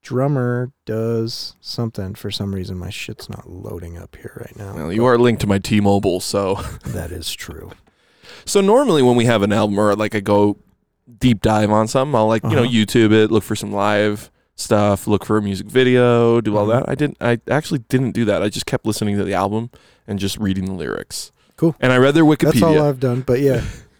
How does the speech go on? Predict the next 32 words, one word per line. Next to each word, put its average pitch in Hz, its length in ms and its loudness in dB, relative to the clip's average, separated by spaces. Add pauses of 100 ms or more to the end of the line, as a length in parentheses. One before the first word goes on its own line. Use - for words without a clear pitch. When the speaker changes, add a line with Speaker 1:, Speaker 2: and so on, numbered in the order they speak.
(140)
Speaker 2:
So - 200 0
Speaker 1:
So 123 100 4
Speaker 2:
I 123 120 2
Speaker 1:
you 165 120 4
did 170 240 6
read 180 240 6
the 165 100 4
Wik-, 156 380 0
Wikipedia 139 640 0
page? 85 320 -6
Speaker 2:
Yes, 101 320 0
I 95 80 0
did. 90 340 -2 (320)
Speaker 1:
Cool. 113 380 -6 (100)
Speaker 2:
So 101 420 -2
it 123 80 0
was 110 160 4
not 120 280 2
very 151 200 2
long 107 360 0 (420)
'cause 98 300 -2
obviously 104 340 0
they 101 80 2
haven't 101 300 -2
been 98 340 0 (160)
together 101 420 -4
for 95 200 -12
some 92 160 -10
time, 92 260 -10
I 90 60 -8
don't 87 180 -12
think. 98 320 -12